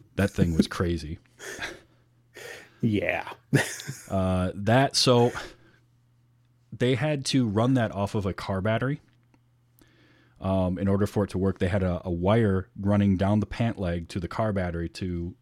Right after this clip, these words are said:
Speaker 1: to run that thing. And apparently, from what I read, they actually had to, um,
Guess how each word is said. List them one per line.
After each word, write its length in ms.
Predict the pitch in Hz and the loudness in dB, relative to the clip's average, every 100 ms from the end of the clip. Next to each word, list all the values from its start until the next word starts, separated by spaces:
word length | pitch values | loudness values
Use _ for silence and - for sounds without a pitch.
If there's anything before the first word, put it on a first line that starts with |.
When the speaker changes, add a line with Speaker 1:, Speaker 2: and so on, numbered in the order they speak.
| _ - | _ -8
Speaker 1:
to 120 | 107 | -4
run 260 | 92 104 113 | 2 4 4
that 200 | 95 - | 2 -2
thing. 280 | 95 92 92 | -4 -2 -2
And 80 | 101 | -4
apparently, 460 | - 165 202 123 107 | 2 4 4 2 2
from 180 | 123 | 2
what 120 | 127 123 | 4 4
I 40 | |
read, 240 | 107 135 | 2 2
they 100 | 104 | 2
actually 320 | 110 127 - 110 | 2 0 -2 -2
had 140 | 110 | -2
to, 160 | 98 92 _ | -2 -6 _
um, 400 | 113 98 87 85 | -6 -4 -2 -4